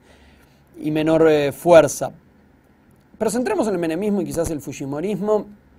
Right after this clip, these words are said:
como, como ejemplos claros y, y, y lo que podríamos ver ahí es con lo que se definió en su momento, eh, Di Tella, el, eh, en su momento ministro de Relaciones Exteriores de Argentina en el primer gobierno de,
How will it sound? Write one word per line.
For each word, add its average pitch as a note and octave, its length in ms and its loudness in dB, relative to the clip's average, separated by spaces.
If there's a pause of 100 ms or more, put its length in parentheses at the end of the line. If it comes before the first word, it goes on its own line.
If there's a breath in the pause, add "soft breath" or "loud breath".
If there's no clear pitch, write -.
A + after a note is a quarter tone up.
(1400 soft breath)
como, D#3 320 -6
como D3 200 -6
ejemplos G#3 720 0
claros A3+ 460 2
y, F3 40 -10 (140)
y, D#3 340 -14
y D3+ 160 -14
lo E3 120 -2
que D#3+ 100 -6
podríamos G#3 480 0
ver G3 160 -2
ahí F#3+ 240 0
es F#3+ 100 -2
con D#3+ 200 -14
lo D3+ 120 -12
que D3 80 -20
se D3+ 120 -12
definió D3+ 320 -10
en E3 60 -10
su E3 80 -10
momento, D3+ 520 -6 (1000 soft breath)
eh, C3 600 -14
Di C#3 120 -14
Tella, C#3+ 560 -2
el, B2 320 -12
eh, B2 180 -18 (260)
en C3+ 80 -14
su D3 140 -14
momento D#3 360 -8
ministro D3+ 300 -8
de D3 60 -8
Relaciones C#3+ 280 -10
Exteriores D3+ 420 -8
de C#3+ 60 -8
Argentina C3+ 500 -10
en C#3+ 60 -10
el C3 80 -14
primer C3+ 240 -14
gobierno C#3+ 380 -10
de, B2 160 -16